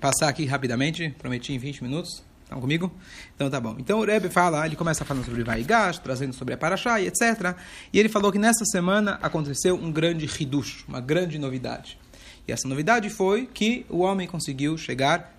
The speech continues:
perto da lua. Naquele momento ainda tinha, estava perto da lua. Em breve se espera que chegue, chegue até a lua. Então, o Rebbe falou que tem uma outra passagem que eu ouvi, isso não, não tenho tanta certeza, mas assim eu ouvi a história,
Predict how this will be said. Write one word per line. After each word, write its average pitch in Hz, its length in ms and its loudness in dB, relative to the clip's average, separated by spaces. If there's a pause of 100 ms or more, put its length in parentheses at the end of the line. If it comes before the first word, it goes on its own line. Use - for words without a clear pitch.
(140)
perto 185 340 6
da 131 120 0
lua. 120 260 -4
Naquele - 240 -4
momento 135 320 -2
ainda 135 160 -2
tinha, 131 160 -8
estava 120 220 -6
perto 170 280 0
da 143 120 -2
lua. 202 320 2 (320)
Em 160 100 4
breve 170 380 8
se - 100 -6
espera 175 300 2
que 165 120 -4
chegue, 147 260 -4 (200)
chegue 151 180 0
até 139 360 2 (180)
a 127 80 2
lua. 117 260 -2 (600)
Então, 233 420 4 (1040)
o - 20 2
Rebbe 185 240 6
falou 175 300 4
que 190 100 -8
tem 143 120 -4
uma 135 100 -2
outra 165 220 -2
passagem 135 480 0
que 127 160 -6
eu 131 80 2
ouvi, 135 320 -2
isso 123 180 -8
não, 127 180 -2
não 123 140 -6
tenho 131 220 -4
tanta 147 260 -4
certeza, 135 400 0
mas 120 120 -6
assim 123 200 -6
eu 156 60 -2
ouvi 139 240 2
a - 20 0
história, 123 460 -4